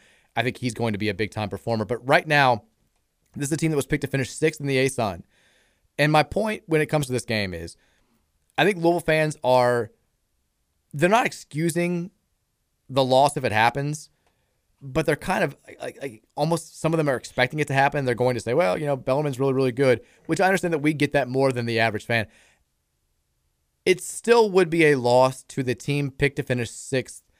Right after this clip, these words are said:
in the Atlantic Sun, which is one of the lowest rated conferences in all of college basketball. If you are of the belief that this Louisville team can overachieve this season, whatever your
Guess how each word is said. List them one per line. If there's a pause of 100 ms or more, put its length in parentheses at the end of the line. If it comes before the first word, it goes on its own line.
(340)
in
the
Atlantic
Sun, (360)
which
is
one
of
the
lowest
rated
conferences
in
all
of
college
basketball. (880)
If
you (160)
are
of
the
belief
that
this
Louisville
team (920)
can
overachieve
this
season,
whatever
your